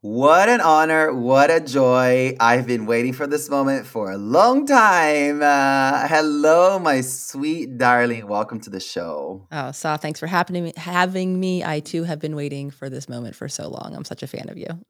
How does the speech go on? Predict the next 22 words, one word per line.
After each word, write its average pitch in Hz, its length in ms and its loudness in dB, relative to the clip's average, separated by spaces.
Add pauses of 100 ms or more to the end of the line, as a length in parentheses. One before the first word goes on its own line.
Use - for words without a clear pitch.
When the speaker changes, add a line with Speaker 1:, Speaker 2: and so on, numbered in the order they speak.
(200)
Speaker 2:
<laughs> 311 100 2
Speaker 1:
Oh, 120 500 -4
thank 120 300 -6
you, 120 60 -8
my 110 160 -4
love. 107 480 -2
Okay, 175 320 0
so 131 180 -6
let's 220 300 0
jump 214 220 0
right 147 200 6
into 127 300 0
it. - 80 -2
Why 165 920 2
psychology? 139 880 2
What 135 680 2
made 151 520 0
you 135 320 2
Speaker 2:
<laughs> 117 140 -2
Speaker 1:
get 127 180 4
into 123 240 -2
psychology? 107 680 -2